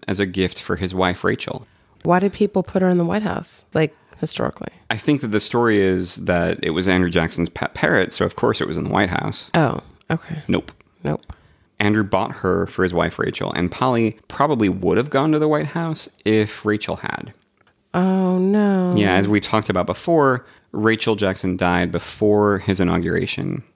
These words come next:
Speaker 1: Polly stayed behind at the Jackson home in Tennessee, the Hermitage.
Speaker 2: Hmm.
Speaker 1: But Jackson never stopped thinking about that bird.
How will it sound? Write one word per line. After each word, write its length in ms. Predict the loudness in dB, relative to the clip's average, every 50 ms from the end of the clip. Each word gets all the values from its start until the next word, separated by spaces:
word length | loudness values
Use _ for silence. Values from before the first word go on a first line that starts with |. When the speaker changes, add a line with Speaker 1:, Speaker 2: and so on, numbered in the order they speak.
| _ -20 -20 _ _ _ _ _ _ _ _
Speaker 1:
Polly 280 | -4 -2 0 0 0 0
stayed 200 | 0 0 0 0
behind 380 | 0 0 0 0 0 0 0
at 60 | 0 -2
the 40 | -2
Jackson 380 | -2 -2 -2 -2 -2 -6 -6
home 380 | -6 -4 -4 -2 -2 -2 -4 -4 -4
in 280 | -4 -2 -2 -2 -2
Tennessee, 440 | -4 -4 -6 -6 -6 -6 -6 -6 -6
the 100 | -6 -4
Hermitage. 640 | -2 0 0 0 0 -2 -6 -10 -10 -10 -12 -12 -14 _ _ _ -20 -20 -20 -20 -12 -8
Speaker 2:
Hmm. 220 | -4 -4 -4 -4 -6 -8 -12 -20 -20 -20 -6 -2
Speaker 1:
But 140 | -2 0 0
Jackson 560 | 2 2 2 2 0 0 0 2 2 4 4
never 260 | 2 2 2 0 -2
stopped 380 | -2 -2 -2 -2 -2 -2 -2 -2
thinking 320 | -2 -2 -2 0 0 0
about 200 | 2 2 0 0
that 200 | 0 -2 0 0
bird. 340 | 0 0 0 0 0 -2 -6